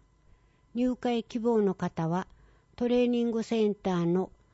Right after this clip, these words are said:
会員登録をお願いします。会員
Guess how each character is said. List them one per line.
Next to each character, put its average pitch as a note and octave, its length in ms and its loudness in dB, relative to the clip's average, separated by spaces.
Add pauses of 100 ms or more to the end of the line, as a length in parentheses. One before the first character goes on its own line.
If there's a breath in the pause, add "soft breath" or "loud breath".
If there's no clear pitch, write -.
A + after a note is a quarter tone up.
(160 soft breath)
会 A#3+ 320 0
員 A#3 200 -2
登 A#3+ 240 2
録 A3 300 -2
を A#3+ 40 2
お - 100 -2
願 F#3+ 340 2
い D#3+ 60 -2
し - 160 -6
ま D3+ 160 0
す。 - 180 -20 (540 soft breath)
会 A#3+ 260 0
員 A#3 180 0